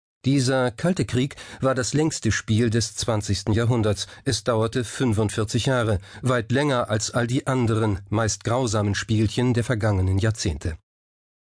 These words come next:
Dass ausgerechnet dieses Spiel so lange dauerte, war seiner simplen Regel geschuldet: Schwarz-Weiß. Die eine Hälfte der Menschheit lebte im kapitalistischen Westen, die andere im kommunistischen Osten.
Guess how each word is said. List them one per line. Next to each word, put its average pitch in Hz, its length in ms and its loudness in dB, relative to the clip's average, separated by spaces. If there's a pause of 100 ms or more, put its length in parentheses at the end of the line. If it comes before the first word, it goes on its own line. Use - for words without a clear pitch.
(140)
Dass 143 180 0
ausgerechnet 135 680 0
dieses 175 340 2
Spiel 131 440 2
so 120 220 4
lange 123 320 2
dauerte, 113 460 2 (280)
war 156 260 0
seiner 135 340 2
simplen 120 460 2
Regel 120 340 4
geschuldet: 107 500 2 (340)
Schwarz-Weiß. 104 880 -2 (760)
Die 160 120 4
eine 185 200 2
Hälfte 135 360 0
der 160 100 2
Menschheit 147 440 2
lebte 123 340 2
im 135 120 2
kapitalistischen 120 840 0
Westen, 107 400 0 (220)
die 170 120 2
andere 110 400 0
im 143 200 0
kommunistischen 127 800 2
Osten. - 400 -4